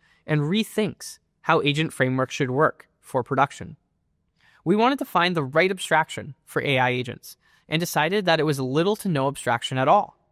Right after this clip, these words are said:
Instead, we focused on control and durability, with the goal of making LangGraph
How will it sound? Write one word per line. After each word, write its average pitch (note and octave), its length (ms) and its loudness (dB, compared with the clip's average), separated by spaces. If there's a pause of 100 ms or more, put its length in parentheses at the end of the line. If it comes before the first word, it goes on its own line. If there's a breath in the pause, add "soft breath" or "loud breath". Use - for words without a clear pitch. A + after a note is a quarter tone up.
(560)
Instead, G3+ 560 2 (160)
we G3+ 120 0
focused G3 360 0
on D3+ 260 2
control D#3+ 720 0
and D3+ 160 -2
durability, B2 680 2 (380)
with D3+ 160 -2
the E3 80 -2
goal D3 280 2
of A3+ 100 0
making E3+ 340 -2
LangGraph B2 580 -4